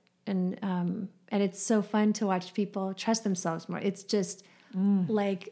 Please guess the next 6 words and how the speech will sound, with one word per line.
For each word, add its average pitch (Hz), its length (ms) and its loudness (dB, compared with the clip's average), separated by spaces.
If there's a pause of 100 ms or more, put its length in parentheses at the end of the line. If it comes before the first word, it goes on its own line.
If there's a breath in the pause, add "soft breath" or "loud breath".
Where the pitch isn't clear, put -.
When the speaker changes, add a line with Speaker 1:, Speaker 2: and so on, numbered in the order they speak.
Speaker 1:
the 220 280 2
most 202 480 2
delicious, 214 1000 4 (140)
delicious, 190 800 0
yummy 190 600 2
nectar 196 1160 4